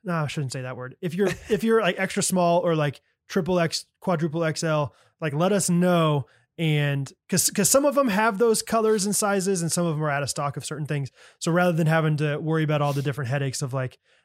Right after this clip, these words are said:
Speaker 1: "Oh, the extra small doesn't have red, but it has blue and white and black," I just didn't do extra smalls. I didn't do, uh, three X, four X L for a lot of them. But if you want one, holler, we'll make it happen.
Speaker 2: And maybe send them down under.
Speaker 1: And yes, we can definitely figure out how to send it down under.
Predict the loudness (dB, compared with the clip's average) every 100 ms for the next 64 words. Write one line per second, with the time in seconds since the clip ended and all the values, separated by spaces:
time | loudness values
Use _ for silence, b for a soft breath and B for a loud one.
0 | _ -2 0 2 0 -2 -6 -4 -2 0
1 | 2 2 0 0 0 -2 0 0 0 -4
2 | _ -12 -8 -6 -8 -2 0 0 0 -2
3 | -4 -6 -2 2 2 0 B B -2 0
4 | 0 2 2 4 2 2 -2 -4 -2 -4
5 | -4 -6 -4 -4 -4 -4 -4 -8 _ _
6 | -6 -4 -4 -2 -2 -2 -4 -6 -6 -6
7 | -8 -10 -10 -10 -10 -10 -6 -6 -6 _
8 | _ -6 0 0 2 0 0 -2 0 2
9 | 2 0 -2 -2 -2 -4 -8 -12 -18 -20
10 | _ -4 0 2 2 2 2 2 2 0
11 | 0 0 0 0 0 -2 0 2 2 0
12 | 2 2 2 0 2 2 0 0 0 2
13 | 0 -2 B _ 0 2 2 0 0 -2
14 | -4 -8 -12